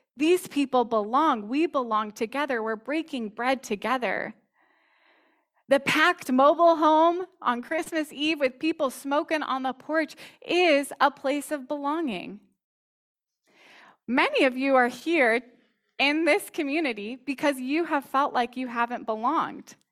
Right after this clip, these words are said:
or your people haven't belonged. I've felt that. We've all felt that. Belonging is where we get to reimagine and reclaim. Some of you have,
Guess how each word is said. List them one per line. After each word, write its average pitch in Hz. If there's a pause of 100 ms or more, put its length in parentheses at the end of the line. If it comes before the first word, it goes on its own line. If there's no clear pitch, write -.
(240)
or 269
your 269
people 277
haven't 196
belonged. 180
I've 370
felt 180
that. 202
We've 277
all 247
felt 180
that. - (1160)
Belonging 269
is 262
where 247
we 277
get 214
to 233
reimagine 233
and 208
reclaim. 202 (480)
Some 392
of 320
you 226 (100)
have, 226